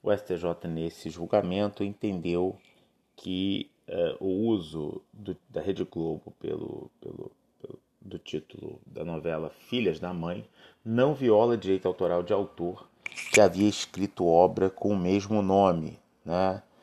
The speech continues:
É, a Lei nove mil seiscentos e dez, que protege o direito autoral,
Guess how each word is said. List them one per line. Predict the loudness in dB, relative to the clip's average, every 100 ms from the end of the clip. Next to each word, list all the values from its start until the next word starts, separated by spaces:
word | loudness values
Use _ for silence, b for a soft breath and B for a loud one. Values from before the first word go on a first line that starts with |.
| b b _
É, | -6 -2 0 0 -2 -4 -8 -12 _ _ _ _ _
a | -4
Lei | 0 2 2 0 -4 -4
nove | -6 -4
mil | -6 -6
seiscentos | -8 -12 -10 -12 -10
e | -10
dez, | -6 0 2 0 -4
que | -18
protege | -16 -14 -8 -8
o | -6
direito | -8 -8
autoral, | -8 -6 -2 -2 -2